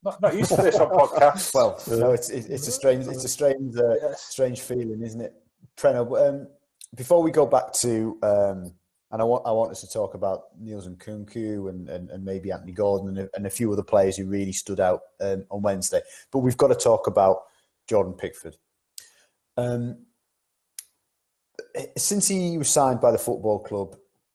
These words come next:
Speaker 2: the football club have played a hundred and forty competitive games. He's started in a hundred and thirty-two of them.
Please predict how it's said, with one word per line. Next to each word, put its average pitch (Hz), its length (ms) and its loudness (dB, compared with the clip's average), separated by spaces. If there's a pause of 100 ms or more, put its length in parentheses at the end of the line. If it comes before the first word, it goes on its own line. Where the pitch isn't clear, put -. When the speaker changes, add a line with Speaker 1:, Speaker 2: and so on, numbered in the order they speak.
(240)
Speaker 2:
the 110 80 -10
football 143 320 2
club 123 180 -4
have 113 120 -4
played 107 160 4
a 101 40 0
hundred 107 280 -6
and 110 80 -10
forty 104 340 -2
competitive 101 640 -10
games. 92 520 -6 (260)
He's 131 240 -8
started 120 760 0
in 95 120 -8
a 92 40 -12
hundred 95 240 -8
and 92 100 -12
thirty-two 98 600 -6
of 92 100 -14
them. 87 180 -10